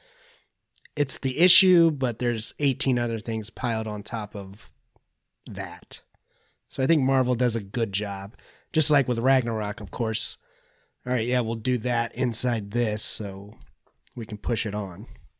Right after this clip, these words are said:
So I'll give 'em props for that. The way they push everything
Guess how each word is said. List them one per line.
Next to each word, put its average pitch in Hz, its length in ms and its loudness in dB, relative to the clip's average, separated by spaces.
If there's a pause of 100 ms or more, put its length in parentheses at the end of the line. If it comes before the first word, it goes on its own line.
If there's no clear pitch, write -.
(800)
So 147 120 0
I'll 156 60 4
give 143 180 2
'em 101 100 -2
props 107 420 -4
for 82 180 -6
that. 90 320 -10 (480)
The 123 80 2
way 160 160 8
they 151 140 6
push - 460 6
everything 104 760 -2